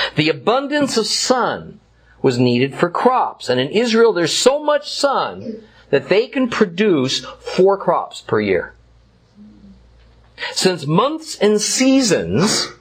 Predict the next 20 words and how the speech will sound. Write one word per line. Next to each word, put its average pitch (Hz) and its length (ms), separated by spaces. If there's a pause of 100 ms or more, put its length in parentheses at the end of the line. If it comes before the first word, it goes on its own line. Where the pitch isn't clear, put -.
(220)
were 151 160
meant, 185 400
were, 160 320
uh, 147 80
measured 170 460
by 151 260
the 135 100
moons 131 880 (300)
and 139 140
their 139 80
phases, 185 920 (280)
this 262 220
mention 185 520
of 151 240
the 139 80
bounty 196 520
of 147 200
the 135 80
moon 151 560
is, 135 500